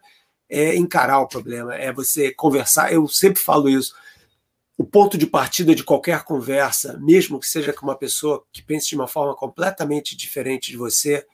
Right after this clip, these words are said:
é o seguinte: nós dois somos seres humanos. Nós dois queremos ser felizes, queremos ter comida na mesa, queremos ter uma vida digna, queremos ser amados e queremos amar.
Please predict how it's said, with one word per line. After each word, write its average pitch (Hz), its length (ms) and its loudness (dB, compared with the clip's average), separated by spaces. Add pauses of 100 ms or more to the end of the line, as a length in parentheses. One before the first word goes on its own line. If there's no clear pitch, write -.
(200)
é - 80 -2
o 139 80 4
seguinte: 120 680 -2 (360)
nós 117 300 -4
dois 165 580 4 (300)
somos 127 340 -4
seres 160 380 4
humanos. 113 720 -2 (420)
Nós 139 380 4
dois 139 680 4 (800)
queremos 147 840 2 (200)
ser 190 260 0
felizes, 123 800 -6 (240)
queremos 156 460 0
ter 156 220 -4
comida 175 440 0
na 139 120 2
mesa, 120 520 -6 (300)
queremos 143 420 2
ter 156 120 4
uma 139 240 4
vida 156 340 4
digna, 123 580 -6 (300)
queremos 160 440 4
ser 165 200 4
amados 151 540 2
e 165 40 -4
queremos 143 460 0
amar. 113 480 -8